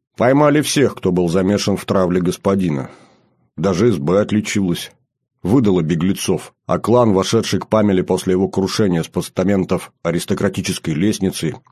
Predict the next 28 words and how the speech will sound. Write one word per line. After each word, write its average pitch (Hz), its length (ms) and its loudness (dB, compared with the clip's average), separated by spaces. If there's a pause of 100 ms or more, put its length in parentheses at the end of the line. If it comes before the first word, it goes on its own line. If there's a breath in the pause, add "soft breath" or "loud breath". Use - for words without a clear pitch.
(140)
и 95 80 -2
всю 120 220 0
свою 107 300 2
внутреннюю 101 720 2
безопасность 87 880 -2
привёл. 73 440 -2 (220)
Но 98 180 0
тут 139 220 0
от 123 160 2
них 135 180 2
только 127 320 2
выкладки, 104 600 0
и 73 140 -4
ситуация, 117 640 0
которую 98 420 0
удалось 95 420 0
нарыть, 104 400 0
не 104 140 2
радует. 104 680 -2 (340)
Помогли, 127 380 2
конечно, 92 440 0
Дэну, 82 460 0 (300)
но 87 140 -2
и - 20 2
он 123 200 2
сам 135 260 2
не 120 60 2
сплоховал. 101 760 0